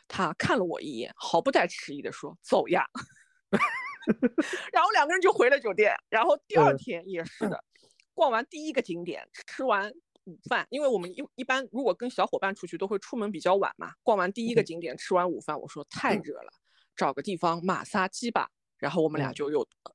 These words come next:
Speaker 1: 特别默契的同时去了马杀鸡的店。 <laughs>
Speaker 2: 哎，那你有没有跟一些就是不是这样的朋友一起出去玩过？有没有这些体验？
Speaker 1: 我从来不跟，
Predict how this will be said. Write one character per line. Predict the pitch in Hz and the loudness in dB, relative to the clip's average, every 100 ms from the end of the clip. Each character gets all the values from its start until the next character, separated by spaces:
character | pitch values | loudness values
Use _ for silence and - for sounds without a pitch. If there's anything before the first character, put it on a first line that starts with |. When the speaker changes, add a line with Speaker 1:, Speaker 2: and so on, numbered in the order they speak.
| _ | _
Speaker 1:
特 | - 330 | 0 4
别 | 180 | 4
默 | 196 170 | 4 0
契 | - - | -2 -6
的 | 95 - _ _ _ - | -6 -6 _ _ _ -10
同 | 151 | -10
时 | - 208 | -8 -6
去 | - | -4
了 | 120 | -4
马 | 139 | -4
杀 | - - | -4 -2
鸡 | - 247 | 0 2
的 | - | 0
店。 | - - 240 - _ | 0 2 2 0 _
<laughs> | _ - _ _ _ _ _ _ _ - | _ -20 _ _ _ _ _ _ _ -4
Speaker 2:
哎， | 139 160 | -2 0
那 | 190 226 | 2 4
你 | 185 165 | 6 6
有 | 139 | 6
没 | |
有 | 151 | 4
跟 | 127 160 160 160 151 | 4 2 2 -2 -6
一 | 147 | -8
些 | - 147 147 | 0 2 2
就 | 147 123 | 0 -4
是 | 135 120 - | -4 -6 -2
不 | 143 | 0
是 | 233 220 | 2 4
这 | 202 | 2
样 | 127 | 0
的 | |
朋 | 120 123 | -4 -4
友 | 120 | -4
一 | 123 | -4
起 | 127 117 | -6 -6
出 | 123 | -6
去 | 117 | -6
玩 | 110 120 | -6 -8
过？ | 127 - _ _ _ 135 | -10 -16 _ _ _ 2
有 | |
没 | 139 | 4
有 | 151 | 6
这 | 170 | 6
些 | |
体 | |
验？ | |
Speaker 1:
我 | |
从 | |
来 | 208 214 | 4 2
不 | 190 | 0
跟， | 208 202 214 | 2 0 -4